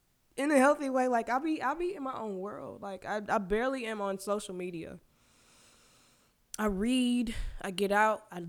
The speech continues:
and live my life, I do things. And I don't make a, I don't make a habit of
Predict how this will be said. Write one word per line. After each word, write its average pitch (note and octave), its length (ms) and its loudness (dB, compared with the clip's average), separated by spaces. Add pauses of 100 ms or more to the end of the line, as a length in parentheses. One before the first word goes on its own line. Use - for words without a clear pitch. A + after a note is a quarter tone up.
(120)
and F3+ 200 -6
live G#3+ 180 -2
my G#3 120 0
life, G3 300 2
I E3+ 80 -2
do G3 280 -4
things. D#3+ 560 -10 (1300)
And A#3 100 0
I B3+ 80 4
don't C4+ 240 2
make A#3 180 -2
a, G#3 80 -2 (240)
I A3+ 60 -2
don't C4 180 2
make A#3 180 -2
a G#3+ 80 -2
habit F#3+ 640 -2 (240)
of F3 300 -2